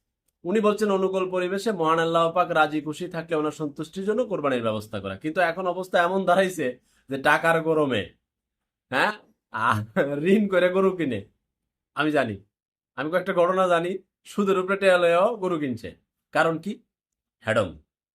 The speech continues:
প্রতিবেশীর সাথে একটা দাপট দেখাইতে হবে না? কিন্তু মহান আল্লাহ পাক বলছেন নিয়ত কি, যে আমার সন্তুষ্টির জন্য কেউ করে কিনা। হ্যাঁ, হুজুর আবার এটাও বয়ান রাখছেন, যারা শরিকানা কোরবানি দিবেন, আপনারা আজকে রাত্রেই সবাই একসাথে বসে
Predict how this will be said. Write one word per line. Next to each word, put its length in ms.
প্রতিবেশীর 440
সাথে 220
একটা 140
দাপট 320
দেখাইতে 340
হবে 160
না? 240
কিন্তু 200
মহান 280
আল্লাহ 280
পাক 140
বলছেন 320
নিয়ত 380
কি, 300
যে 100
আমার 240
সন্তুষ্টির 560
জন্য 200
কেউ 140
করে 240
কিনা। 320
হ্যাঁ, 140
হুজুর 220
আবার 160
এটাও 200
বয়ান 180
রাখছেন, 260
যারা 180
শরিকানা 540
কোরবানি 360
দিবেন, 320
আপনারা 320
আজকে 260
রাত্রেই 400
সবাই 320
একসাথে 300
বসে 380